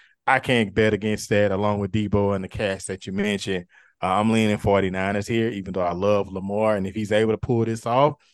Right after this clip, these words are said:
I think Lamar will elevate himself in that M V P conversation. So this is a huge matchup on, on so many levels of the spectrum. And I mimic your statement. This is a Super Bowl preview, possibly. Uh, so I'm, I'm looking forward to it. But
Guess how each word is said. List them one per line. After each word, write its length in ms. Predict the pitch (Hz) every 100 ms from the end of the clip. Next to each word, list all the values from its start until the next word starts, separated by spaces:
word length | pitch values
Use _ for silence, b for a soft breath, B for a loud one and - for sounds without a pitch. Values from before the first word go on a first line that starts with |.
| _
I 80 | 90
think 220 | - 98
Lamar 480 | 95 95 104 143 147
will 180 | 113 98 -
elevate 480 | 110 101 95 98 92
himself 400 | 92 - 92 92
in 80 |
that 140 | 87 87
M 100 | 87
V 140 | 87
P 180 | 85 92
conversation. 640 | 87 90 87 92 85 -
So 180 | 87 92
this 140 | 101 156
is 120 | 147
a 40 |
huge 340 | 113 131 104 92
matchup 520 | 95 92 - 90 80 b b b b -
on, 240 | - 95
on 180 | 90 92
so 220 | - 107
many 380 | 107 101 95 110 _
levels 460 | 98 104 101 98 92
of 140 | 90
the 80 | 90
spectrum. 540 | - 113 110 117 107 b b b _
And 140 | 101
I 320 | 98 95 92 92
mimic 420 | 95 107 101 95
your 120 | 92 90
statement. 520 | - 90 85 80 87
This 240 | 101 95
is 180 | 98 98
a 80 | 95
Super 300 | - 101 95
Bowl 320 | 90 92 90
preview, 480 | - - 95 90 87
possibly. 680 | - 165 160 190 85 82 80 b b b
Uh, 160 | 85 85
so 240 | - 95
I'm, 240 | 101 110 107
I'm 140 | 104
looking 220 | 104 92
forward 300 | 90 92 85
to 180 | - 87
it. 60 | 85
But 160 | 90